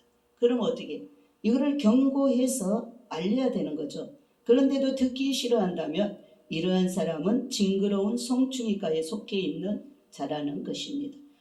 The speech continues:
목회자나 위의 직분자가 이렇게 해서 안 되니 이리저리 하라고 말씀할 때, 이 말씀에 따른 지도를 할 때 반항하면서 교회의 지도자들의 뜻을 받아들이지 않는 자들입니다.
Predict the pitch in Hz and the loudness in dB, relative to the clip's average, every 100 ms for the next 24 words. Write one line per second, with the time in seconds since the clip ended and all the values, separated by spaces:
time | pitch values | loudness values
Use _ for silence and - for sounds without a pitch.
0 | _ 175 185 185 196 185 175 170 170 196 | _ 0 0 2 0 0 -2 -4 -4 -6
1 | 190 202 208 208 220 - 226 208 196 170 | 0 2 4 2 -2 -6 -4 0 0 0
2 | 170 220 - - _ _ _ _ _ _ | -4 -6 -8 -20 _ _ _ _ _ _
3 | _ _ _ - 202 233 233 226 226 185 | _ _ _ 0 4 6 6 4 4 2
4 | 190 202 196 185 170 190 - 170 180 190 | 2 2 2 0 -2 -4 -4 -6 -4 -2
5 | 175 170 170 175 160 160 147 151 - 180 | -2 -4 -6 -6 -6 -8 -10 -10 -8 -6
6 | 165 170 175 151 185 202 - _ - 180 | -6 -4 -4 -2 -2 -6 -12 _ -6 -2
7 | 175 170 202 208 208 202 190 185 190 - | 0 0 0 2 2 2 -2 -2 -4 -4
8 | - 175 170 196 196 - 196 - - _ | -4 -4 -4 -4 -4 -2 -2 -2 -14 _
9 | _ - 151 190 226 226 202 185 165 151 | _ -6 -2 2 2 2 2 2 -2 -4
10 | 156 196 - - _ _ - 160 165 160 | -2 -4 -8 -18 _ _ -2 0 2 2
11 | 151 156 214 - - 190 208 202 185 160 | 0 -2 -6 -6 -4 0 2 2 0 0
12 | 156 175 180 247 254 233 175 - - 180 | 0 -2 -4 -4 -2 -2 -2 -6 -6 -4
13 | 208 202 180 - 156 - 151 143 151 175 | 0 -2 -2 -6 -8 -8 -6 -8 -8 -6
14 | 214 - - - - - - | -6 -6 -10 -8 -8 -10 -16